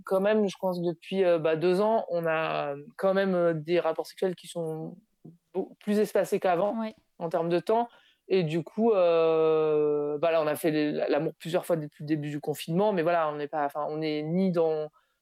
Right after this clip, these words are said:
Speaker 1: genre, on n'est pas hyper morose, genre, euh, j'ai pas du tout envie, je suis
Speaker 2: Ouais.
Speaker 1: triste et tout. Et on n'est pas non plus dans un truc, euh, hyper, euh, hyper épanoui. Non, nous, pour le coup, ça a rien changé pour nous, quoi.
Speaker 2: Ok. Euh, j'ai
Speaker 1: Ouais,
Speaker 2: pas
Speaker 1: en tout cas, pour moi,
Speaker 2: Ouais.
Speaker 1: je
Speaker 2: <laughs>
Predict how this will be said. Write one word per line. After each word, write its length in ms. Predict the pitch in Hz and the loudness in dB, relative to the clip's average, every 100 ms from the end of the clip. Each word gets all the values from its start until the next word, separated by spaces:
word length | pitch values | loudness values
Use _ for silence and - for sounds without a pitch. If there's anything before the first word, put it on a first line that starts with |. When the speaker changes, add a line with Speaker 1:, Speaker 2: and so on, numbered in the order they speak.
| - | -10
Speaker 1:
genre, 360 | 170 185 170 160 | -4 0 0 0
on 60 | 160 | 0
n'est 100 | 165 | 0
pas 100 | 202 | 0
hyper 260 | 180 185 | 2 0
morose, 680 | 170 175 165 190 202 170 160 | 2 2 4 2 2 2 0
genre, 240 | 147 156 151 | 0 0 2
euh, 240 | 165 156 | 2 2
j'ai 100 | 147 | -2
pas 80 | 165 | -6
du 140 | 151 | -8
tout 100 | - | -6
envie, 180 | 160 151 | -6 -4
je 40 | 170 | -6
suis 140 | 170 | -8
Speaker 2:
Ouais. 80 | 240 | -6
Speaker 1:
triste 200 | 233 220 | -6 -4
et 100 | 160 | -4
tout. 180 | 208 220 - _ | -2 -4 -4 _
Et 80 | 175 | -2
on 20 | |
n'est 80 | 170 | 0
pas 140 | 180 | 0
non 160 | 180 175 | 0 -2
plus 160 | - 208 | -2 -2
dans 200 | 180 160 | 0 0
un 80 | 165 | -4
truc, 280 | - 196 175 | -4 -6 -2
euh, 200 | 160 160 | -2 -2
hyper, 460 | 190 175 185 180 170 | -4 -4 -2 -2 -2
euh, 200 | 156 151 147 _ _ _ _ _ - - | -4 -4 -8 _ _ _ _ _ -14 -8
hyper 200 | 165 185 | -2 0
épanoui. 380 | 160 165 170 180 | 2 0 2 2
Non, 260 | 175 - 160 | 2 0 -2
nous, 80 | 180 | -2
pour 240 | - 165 | 0 0
le 100 | 165 | 0
coup, 140 | 160 | -4
ça 240 | - 180 160 | -6 -2 0
a 60 | |
rien 180 | 151 180 | 0 -2
changé 280 | 175 190 175 | -2 -2 -4
pour 200 | - 160 | -4 -4
nous, 140 | 160 | -2
quoi. 180 | 147 160 _ _ _ _ _ | -2 -6 _ _ _ _ _
Speaker 2:
Ok. 200 | 311 320 214 - _ _ _ _ _ _ _ _ _ - | -16 -12 -14 -14 _ _ _ _ _ _ _ _ _ -6
Euh, 380 | 226 226 226 | -4 -2 -2
j'ai 80 | 226 | 0
Speaker 1:
Ouais, 60 | 214 | 2
Speaker 2:
pas 80 | 202 | 2
Speaker 1:
en 40 | |
tout 80 | 190 | 2
cas, 100 | 214 | 0
pour 140 | - 180 | 2 2
moi, 220 | 151 156 | 2 2
Speaker 2:
Ouais. 280 | 151 147 147 - _ _ _ | 0 -4 -6 -14 _ _ _
Speaker 1:
je 60 | 214 | -18
Speaker 2:
<laughs> 340 | 262 240 254 | -16 -16 -20